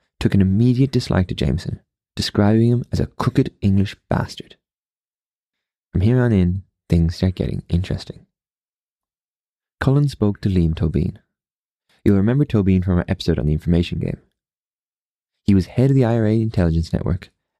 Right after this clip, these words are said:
and very quickly came to mistrust Jameson as well. He, Cullen, and Joe O'Reilly, another intelligence officer, tried to convince Collins to be more careful around Jameson.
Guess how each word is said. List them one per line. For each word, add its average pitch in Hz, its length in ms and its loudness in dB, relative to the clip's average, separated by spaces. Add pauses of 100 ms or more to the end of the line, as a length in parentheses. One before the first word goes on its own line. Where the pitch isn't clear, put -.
and 87 220 0
very 107 260 2
quickly 85 320 -2
came 80 240 0
to 85 100 -4
mistrust - 400 -4
Jameson - 380 -6
as - 100 -4
well. - 280 -4 (960)
He, 104 320 2 (200)
Cullen, 104 440 0
and 90 120 -2
Joe 98 200 2
O'Reilly, 98 420 0 (240)
another 85 240 2
intelligence 92 400 -6
officer, - 340 -6 (480)
tried 117 340 2
to 147 60 -6
convince 113 300 0
Collins 92 460 0
to - 80 -12
be 92 80 2
more 90 160 4
careful 90 480 -2
around 85 240 -2
Jameson. - 400 -8